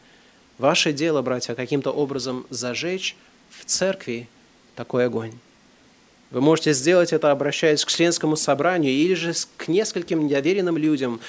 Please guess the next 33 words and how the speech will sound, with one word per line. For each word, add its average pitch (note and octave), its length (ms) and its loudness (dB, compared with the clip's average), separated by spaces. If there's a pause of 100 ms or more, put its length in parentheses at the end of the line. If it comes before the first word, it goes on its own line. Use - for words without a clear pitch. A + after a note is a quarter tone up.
(120)
но C3+ 100 2
вы C3+ 120 4
можете, D#3+ 500 2
должны C#3 500 2
каким-то E3+ 440 -2
образом C3+ 340 -4
зажечь E3 460 -2
этот C#3+ 280 -6
огонь. C3+ 360 -2 (280)
Пусть E3+ 280 2
у D#3 40 4
вас G3+ 320 4
для D3 160 4
этой F#3+ 280 2
святой E3+ 400 0
цели D3 540 0
имеется D#3 440 0
тайное G3+ 460 0
общество E3 500 0
преданных D3 480 -2
людей, B2 400 -2
решивших C3+ 560 -4
не, C3 320 -2
не C#3 220 0
с-, - 120 0
не D#3+ 200 4
свести D3 560 0
на A#2+ 160 -2
всю G#3+ 240 -2
церковь D3 420 -2
огонь B2+ 240 -6
с - 100 -8
неба. A#2+ 300 -8